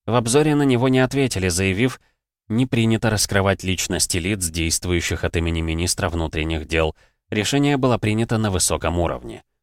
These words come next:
Вопрос номер пятьдесят шесть звучал так. «Система совершенствуется. В чем были ее недостатки?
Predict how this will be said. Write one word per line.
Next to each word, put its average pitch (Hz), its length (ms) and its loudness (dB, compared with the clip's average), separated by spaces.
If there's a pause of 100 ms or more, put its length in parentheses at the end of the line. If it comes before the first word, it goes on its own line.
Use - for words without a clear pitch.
(960)
Вопрос 127 420 2
номер 135 280 4
пятьдесят 120 540 0
шесть 113 340 2
звучал 110 420 2
так. 78 320 -4 (520)
«Система 147 440 2
совершенствуется. 110 1080 0 (240)
В - 80 -20
чем 147 220 2
были 135 160 2
ее 117 300 2
недостатки? 101 760 0